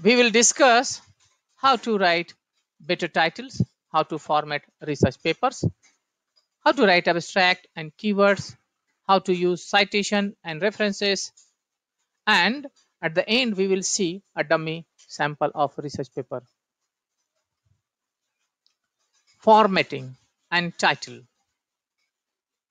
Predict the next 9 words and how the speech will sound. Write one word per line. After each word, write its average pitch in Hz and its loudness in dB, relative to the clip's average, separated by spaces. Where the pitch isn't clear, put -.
Regarding 302 4
formatting, 165 0
you 277 2
should - -2
first 185 2
check 190 0
the 180 0
submission 190 -4
guidelines 151 -2